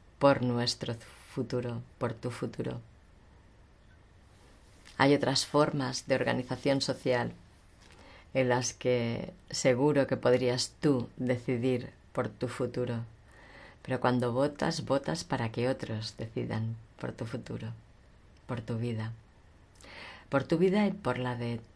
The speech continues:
tus hijos y nietos. Esto es así.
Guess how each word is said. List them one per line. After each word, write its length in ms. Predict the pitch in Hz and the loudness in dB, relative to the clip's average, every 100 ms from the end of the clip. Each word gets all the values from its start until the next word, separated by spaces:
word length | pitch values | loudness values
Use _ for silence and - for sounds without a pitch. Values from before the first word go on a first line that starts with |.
| - | -12
tus 200 | 113 - | -8 -4
hijos 540 | 151 - 120 127 - - | -4 -4 -8 -8 -10 -4
y 80 | 117 | -2
nietos. 800 | 135 147 143 127 120 131 - - - - - - - - - - - - - - - - - - - - - - - - - - - - - - - - - - - - - - - | 0 0 -2 -8 -8 -10 -12 -12 -20 -20 -20 -20 -20 -20 -20 -20 -20 -20 -20 -20 -20 -20 -20 -20 -20 -20 -20 -20 -20 -20 -20 -20 -20 -20 -20 -20 -20 -20 -20 -20 -20 -20 -20 -20 -6
Esto 280 | 147 147 - | -2 -2 -2
es 140 | 143 127 | -4 -4
así. 300 | 123 - | -8 -8